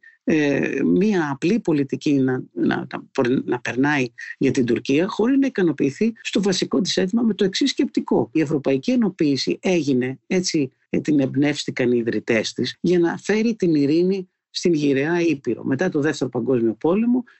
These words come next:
η Γαλλογερμανική Συνεννόηση, η Ευρωπαϊκή Ενοποίηση έγιναν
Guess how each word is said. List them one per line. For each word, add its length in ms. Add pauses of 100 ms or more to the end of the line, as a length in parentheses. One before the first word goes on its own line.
η 80
Γαλλογερμανική 720
Συνεννόηση, 580
η 40
Ευρωπαϊκή 440
Ενοποίηση 540
έγιναν 440